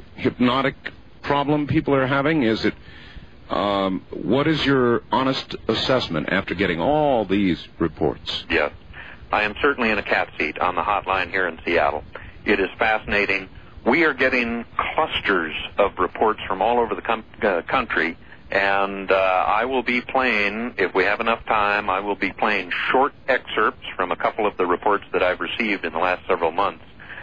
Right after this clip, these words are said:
Speaker 2: And we'll leave it up to our listeners to decide for themselves whether these people who are calling, one is a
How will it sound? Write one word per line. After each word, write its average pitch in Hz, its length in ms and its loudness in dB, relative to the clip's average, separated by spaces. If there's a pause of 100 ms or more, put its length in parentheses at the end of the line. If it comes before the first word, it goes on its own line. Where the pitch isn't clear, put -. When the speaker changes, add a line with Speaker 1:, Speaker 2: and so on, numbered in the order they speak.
(320)
Speaker 2:
And 101 160 0
we'll 151 220 6
leave 147 200 4
it 127 100 4
up 127 160 0
to 120 80 4
our 110 200 4
listeners 90 600 0
to 95 80 0
decide 113 500 0 (100)
for 123 200 4
themselves 113 840 0 (480)
whether 104 640 4 (160)
these 127 240 2
people 131 360 0
who 101 140 -2
are 92 100 4
calling, 113 540 0 (320)
one 107 280 2
is 107 160 2
a 87 180 0